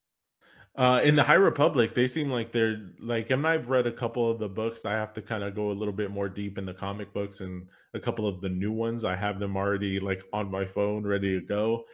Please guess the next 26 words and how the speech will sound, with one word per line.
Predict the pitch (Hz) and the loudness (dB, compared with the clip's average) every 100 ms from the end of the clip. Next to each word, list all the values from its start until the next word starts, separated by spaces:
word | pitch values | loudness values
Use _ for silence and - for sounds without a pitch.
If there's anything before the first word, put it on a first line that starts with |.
| - _ | -20 _
but | - 107 | -2 0
I | |
just | 107 107 | 0 0
haven't | - 101 104 | -2 0 0
had | 101 | -2
a | 98 | -2
chance | - 98 98 | -4 -6 -4
to | 92 | -4
read | 92 98 | -2 -2
'em. | 92 85 | -2 -6
But | - 90 - _ - _ | -6 -6 -8 _ -20 _
it | 123 | 2
seems | - 143 135 | 4 2 4
like | 123 110 98 _ _ _ _ _ _ _ _ | 4 2 0 _ _ _ _ _ _ _ _
they're | 117 120 117 113 113 113 | 4 6 8 8 6 4
in | - 131 127 | 2 2 2
a | |
high | 107 123 127 | 2 2 0
position, | 127 113 113 - 110 | 0 -4 -4 -4 -6
the | 104 | -4
highest | 104 110 113 | -2 -2 -2
the | 107 | -4
Jedi | 101 104 104 104 | -4 -2 -2 -2
have | 98 95 | -4 -4
ever | 101 104 | -2 0
been, | 95 95 101 104 | 0 -2 -6 -8